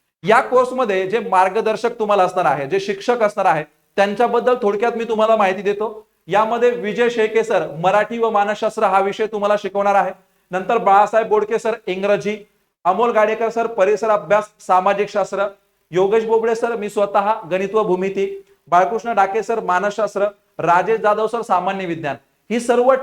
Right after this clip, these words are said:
टीम तुम्हाला या कोर्ससाठी असणार आहे. या सर्व टीमचे डेमो लेक्चर तुम्ही आपल्या YouTube चॅनलवरती बघितले असेल,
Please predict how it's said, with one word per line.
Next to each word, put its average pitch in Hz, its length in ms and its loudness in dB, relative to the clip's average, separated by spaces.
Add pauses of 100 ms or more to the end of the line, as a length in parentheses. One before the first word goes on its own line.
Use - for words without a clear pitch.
टीम 247 220 -4 (100)
तुम्हाला 214 340 0 (140)
या 196 160 4
कोर्ससाठी 202 600 -4 (100)
असणार 196 280 0
आहे. 160 220 2 (360)
या 208 180 2
सर्व 226 300 -2
टीमचे 214 500 -6 (160)
डेमो 190 240 0
लेक्चर 208 400 -2
तुम्ही 185 280 -6
आपल्या 190 300 0
YouTube 185 320 -2
चॅनलवरती 190 420 -2
बघितले 175 380 -2
असेल, 190 260 0